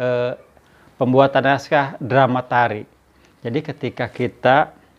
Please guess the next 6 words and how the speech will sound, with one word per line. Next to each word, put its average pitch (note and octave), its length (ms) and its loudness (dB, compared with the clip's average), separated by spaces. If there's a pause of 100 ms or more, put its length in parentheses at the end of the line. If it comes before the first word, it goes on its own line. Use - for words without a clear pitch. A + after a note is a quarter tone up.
(1040)
akan C3+ 240 -2
membuat B2+ 400 2
drama A#2+ 400 0
tari, B2 240 -2
tentu B2 240 -8
saja A#2 480 -2